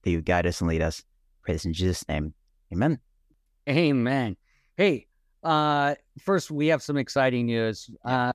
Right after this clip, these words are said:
Speaker 2: we have joined Twitter, and, uh, we wanted you to know that our twiddle, Twitter, Twiddle D, Twitter handle, I'm sorry, uh, is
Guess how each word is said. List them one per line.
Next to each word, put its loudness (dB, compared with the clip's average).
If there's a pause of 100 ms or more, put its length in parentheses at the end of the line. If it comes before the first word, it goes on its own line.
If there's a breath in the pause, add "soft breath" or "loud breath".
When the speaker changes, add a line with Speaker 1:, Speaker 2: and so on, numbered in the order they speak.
(120)
Speaker 2:
we 2 (140)
have 0
joined 0
Twitter, -4 (480)
and, -2
uh, 2
we 2
wanted 0
you 0
to 0
know 2
that 2
our -4
twiddle, 0 (120)
Twitter, 2 (360)
Twiddle -2
D, 0 (140)
Twitter 2
handle, 0
I'm -2
sorry, 0 (460 soft breath)
uh, 2
is 0